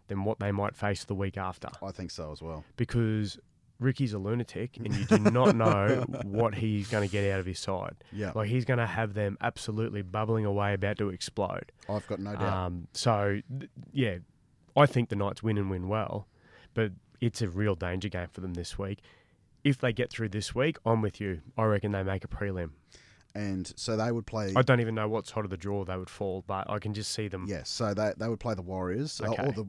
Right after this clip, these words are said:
Speaker 2: the loser of Penrith and the Warriors, who we assume
Speaker 1: Oh,
Speaker 2: is the
Speaker 1: okay, well, that
Speaker 2: Warriors.
Speaker 1: changes my mind then. I'm not so adamant because I, I don't see them winning in New Zealand.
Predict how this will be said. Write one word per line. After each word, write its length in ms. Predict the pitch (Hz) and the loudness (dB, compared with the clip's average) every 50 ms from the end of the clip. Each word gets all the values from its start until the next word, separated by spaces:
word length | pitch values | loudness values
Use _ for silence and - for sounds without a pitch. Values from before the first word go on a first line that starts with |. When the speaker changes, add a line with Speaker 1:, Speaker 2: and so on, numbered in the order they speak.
| - 120 | -8 -8
Speaker 2:
the 100 | 110 131 | -4 -2
loser 340 | 127 135 147 143 123 117 120 | 0 2 2 2 2 0 -2
of 180 | 107 95 - _ | -4 -6 -8 _
Penrith 280 | - 123 107 101 92 - | -6 -6 -4 -6 -6 -8
and 60 | 87 | -8
the 20 | 85 | -8
Warriors, 260 | 87 85 80 80 - | -8 -6 -8 -8 -6
who 160 | - 95 90 92 | -6 -6 -4 -4
we 80 | 92 | -2
assume 160 | 87 123 120 | 2 4 6
Speaker 1:
Oh, 120 | 117 117 117 | 8 8 8
Speaker 2:
is 60 | 113 - | 8 6
the 40 | - | 2
Speaker 1:
okay, 80 | 107 101 | 0 0
well, 80 | 98 101 | 0 0
that 40 | |
Speaker 2:
Warriors. 160 | 107 110 110 - | 0 0 0 -2
Speaker 1:
changes 360 | - - 101 101 95 98 92 | -2 -2 -2 -2 -2 -2 -4
my 120 | 95 92 92 | -4 -2 -2
mind 300 | 90 92 92 92 92 92 | -2 -2 -2 -2 -2 -2
then. 100 | 92 92 | -2 -2
I'm 100 | 95 98 | 0 0
not 160 | 104 104 - | 0 0 -2
so 220 | - - 101 95 | -2 -2 -2 -2
adamant 320 | 92 92 95 92 95 98 - | 0 -2 -2 -2 -2 -4 -2
because 220 | 98 95 107 98 | -2 0 0 2
I, 200 | 107 110 101 98 | 2 0 0 0
I 60 | 98 | -2
don't 220 | 98 98 98 92 - | 0 -2 -2 -2 -4
see 160 | - 101 98 | -4 -4 -4
them 240 | 92 92 90 92 92 | -2 -2 -4 -4 -4
winning 240 | 92 90 92 90 | -4 -4 -4 -6
in 240 | 92 90 87 87 85 85 | -6 -6 -6 -8 -8 -10
New 220 | 92 95 101 98 | -8 -8 -6 -6
Zealand. 380 | - - 98 92 90 87 82 | -6 -6 -8 -8 -8 -8 -12